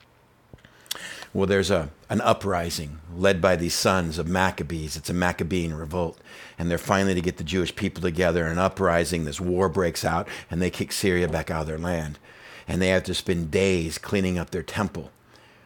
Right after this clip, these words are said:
They have to spend days purifying it, if you will.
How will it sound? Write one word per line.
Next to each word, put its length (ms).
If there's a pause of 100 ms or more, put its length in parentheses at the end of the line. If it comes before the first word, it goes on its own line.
(260)
They 100
have 140
to 100
spend 300
days 340
purifying 760
it, 100
if 160
you 80
will. 240